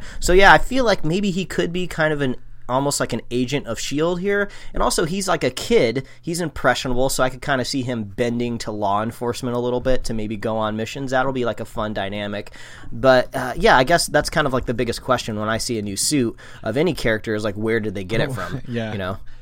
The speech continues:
Speaker 2: Well, I think, I think what's really, um, cool, a-, as we know, in every Marvel movie,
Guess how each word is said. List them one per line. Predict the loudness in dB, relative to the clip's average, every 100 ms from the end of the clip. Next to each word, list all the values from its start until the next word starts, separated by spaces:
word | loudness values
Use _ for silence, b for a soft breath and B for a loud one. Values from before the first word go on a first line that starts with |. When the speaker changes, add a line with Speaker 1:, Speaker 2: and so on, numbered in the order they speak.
| b
Speaker 2:
Well, | 0
I | 2
think, | 2 0 0
I |
think | -2 0
what's | -2 0
really, | 0 0 0
um, | -2 -4
cool, | -6 -6 -2
a-, | 0 4
as | 4 4
we | 2
know, | 2
in | 4
every | 4 4
Marvel | 4 6 4
movie, | 4 0 0